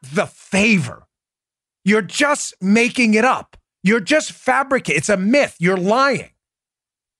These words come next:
The favor he asks him, he says, "Hey, do me a favor, look into this,"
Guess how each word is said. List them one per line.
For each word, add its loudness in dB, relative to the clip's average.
The -2
favor 0
he 0
asks -2
him, -2
he 2
says, -6
"Hey, 0
do -2
me 2
a 0
favor, 0
look -2
into -2
this," -10